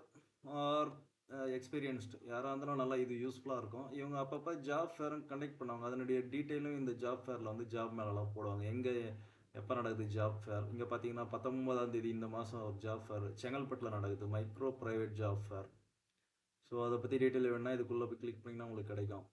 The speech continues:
இது district employment and career guidance center. So, அந்த எம்ப்ளாய்மெண்ட் ஆஃபீஸ் இதை ரன் பண்றாங்க. I mean, நாகர்கோயில், கன்னியாகுமரி, இல்ல? So, இது உண்மையிலேயே இந்த வெப்சைட் வந்து ரொம்ப நல்லா இருக்கு. இது வந்து யாரும் அட்வர்டைஸ் பண்ணதில்ல.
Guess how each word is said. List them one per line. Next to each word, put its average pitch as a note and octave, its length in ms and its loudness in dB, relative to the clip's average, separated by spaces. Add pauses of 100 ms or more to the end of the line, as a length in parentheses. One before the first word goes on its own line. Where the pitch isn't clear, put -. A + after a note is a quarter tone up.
இது B2 200 -2
district B2 320 0
employment B2 680 0 (120)
and A#2+ 200 -4
career A#2+ 420 2
guidance A2 360 -2
center. G2+ 360 -4
So, A2+ 260 -8
அந்த A2 180 -4
எம்ப்ளாய்மெண்ட் B2 500 0
ஆஃபீஸ் A#2 360 2
இதை A#2+ 160 2
ரன் G#2+ 180 0
பண்றாங்க. G2 460 -6 (920)
I A2+ 80 -6
mean, A2+ 40 -4
நாகர்கோயில், A#2 640 4
கன்னியாகுமரி, G#2+ 800 0 (460)
இல்ல? B2 400 -2 (380)
So, C3 380 4
இது C3 160 6
உண்மையிலேயே D#3+ 540 6
இந்த D3 220 4
வெப்சைட் C#3 400 2
வந்து C#3 260 0
ரொம்ப C#3 240 0
நல்லா C3+ 320 0
இருக்கு. A2 360 -4 (240)
இது A#2+ 320 -2
வந்து C#3+ 240 -2
யாரும் D#3+ 300 2
அட்வர்டைஸ் D3+ 520 0
பண்ணதில்ல. C3+ 440 -6